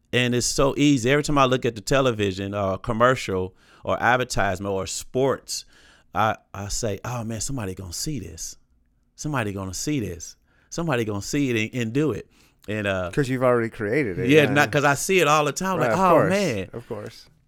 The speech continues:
Speaker 1: But, uh,
Speaker 2: You got it patented?
Speaker 1: No. You shouldn't get it. Well, another thing that I learned, 'cause it's a club here at,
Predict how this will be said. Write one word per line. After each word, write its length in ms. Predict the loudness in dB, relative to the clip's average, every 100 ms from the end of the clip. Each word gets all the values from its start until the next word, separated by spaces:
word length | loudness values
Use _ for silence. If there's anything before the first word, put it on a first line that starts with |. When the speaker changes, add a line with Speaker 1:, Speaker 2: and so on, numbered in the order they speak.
| -4
Speaker 1:
But, 220 | 2 4
uh, 340 | 4 2 -2 -6 -8
Speaker 2:
You 100 | 2
got 120 | 2
it 80 | 2
patented? 440 | 2 0 0 -4 -6 _ _ -20 _ _ _
Speaker 1:
No. 440 | -4 0 0 -2 -14 _ _ _ _ _ _ -18 -6
You 120 | -2
shouldn't 300 | 0 0 2
get 140 | 2 2
it. 160 | 2 0
Well, 160 | 2 2
another 260 | 2 0
thing 200 | 0 0
that 80 | 0
I 40 |
learned, 220 | 0 -2 -6
'cause 140 | -10 -14 _ _
it's 180 | -6 -4
a 200 | -2 -4
club 420 | -4 0 2 2 0
here 240 | -2 0 -2
at, 220 | -4 -6